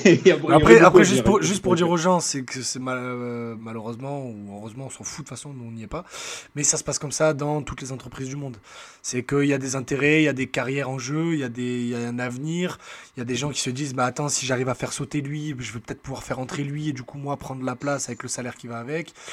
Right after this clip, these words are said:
Speaker 2: Euh, c'est le tout de, c'est le tout de, euh, la société dans laquelle on vit, les amis. Mais, euh, voilà. Donc, euh, l'Olympique de Marseille n'y échappe pas, mais, euh, tu sais, moi, il y a, il y a un, il y a un salarié du club qui m'a dit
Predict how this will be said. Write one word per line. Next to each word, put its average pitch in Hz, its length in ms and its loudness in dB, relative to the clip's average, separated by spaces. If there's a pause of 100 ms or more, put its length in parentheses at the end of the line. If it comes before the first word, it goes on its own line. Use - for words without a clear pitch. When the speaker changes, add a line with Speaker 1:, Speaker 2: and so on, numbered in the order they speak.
(460)
Speaker 2:
Euh, 120 120 -6
c'est 139 240 -2
le 147 220 -2
tout 156 280 -4
de, 143 240 -4
c'est 135 160 -6
le 135 120 -8
tout 160 280 -8
de, 135 140 -6
euh, 139 420 -4
la 127 120 -6
société 139 360 -10
dans 139 140 -6
laquelle 135 200 -6
on 170 80 -6
vit, 185 120 -6
les 160 180 -4
amis. 156 180 -8 (640)
Mais, 131 360 0
euh, 131 260 0
voilà. 165 300 6 (440)
Donc, 135 220 -2
euh, 147 340 6
l'Olympique 156 340 4
de 156 40 2
Marseille 156 280 4
n'y 156 100 0
échappe - 320 2
pas, 185 340 8
mais, 139 300 2
euh, 131 220 2 (580)
tu - 100 -6
sais, 208 160 6
moi, 180 220 8
il 165 60 6
y - 20 8
a, 151 320 8
il 143 80 6
y 147 40 8
a 147 80 6
un, 139 360 2
il 127 60 -2
y 131 60 2
a 127 80 2
un 131 60 0
salarié 147 480 2
du 143 160 -2
club 185 200 4
qui - 140 -4
m'a 139 140 0
dit 175 380 -2